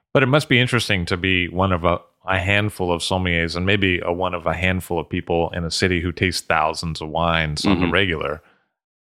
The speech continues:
Speaker 1: And I think it must depend on some level of self-confidence to be like, "No, I know this is nowhere on any list, but I think it's really good."
Speaker 2: Sure.
Speaker 1: And it, it kinda comes back to your self-worth comment
Speaker 2: Right.
Speaker 1: before.
Speaker 2: Yeah. I mean, you have to have that to some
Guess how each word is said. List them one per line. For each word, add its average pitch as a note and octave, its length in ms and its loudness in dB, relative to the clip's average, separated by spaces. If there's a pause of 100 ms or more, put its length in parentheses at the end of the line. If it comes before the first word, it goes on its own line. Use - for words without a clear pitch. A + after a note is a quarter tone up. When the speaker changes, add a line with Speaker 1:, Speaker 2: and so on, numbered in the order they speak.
(200)
Speaker 1:
And A2 120 2
I G2 180 4
think C#3 280 2
it F#2+ 140 2
must G2+ 340 0
depend G2+ 400 0
on E2+ 140 2
some F#2+ 240 2
level F2 340 2
of D2+ 100 -4
self-confidence F2+ 760 0
to E2 60 -12
be E2+ 120 -2
like, E2+ 260 0
"No, G#2+ 460 4 (180)
I G#2 120 -2
know A2 160 2
this A#2 200 2
is F2+ 160 -2
nowhere F#2+ 400 6
on E2 220 2
any F#2 180 0
list, F#2 360 2
but E2+ 80 0
I F2 180 2
think G2 160 -2
it's - 160 -4
really D#2 220 -2
good." D2 480 -4
Speaker 2:
Sure. G2 360 4 (240)
Speaker 1:
And F#2+ 160 -2
it, E2+ 100 -6 (100)
it - 100 -16
kinda G#2 220 -2
comes F#2+ 220 -2
back F2+ 240 0
to - 100 -10
your E2 100 -2
self-worth E2+ 800 -2 (120)
comment E2 340 -6 (120)
Speaker 2:
Right. A2 140 4
Speaker 1:
before. D2 360 -2
Speaker 2:
Yeah. F#3+ 300 4
I - 60 2
mean, C3 140 2
you B2+ 100 4
have G#2+ 280 0
to G#2 100 0
have G2 220 0
that F#2 420 0
to G#2+ 140 -4
some G2 500 -2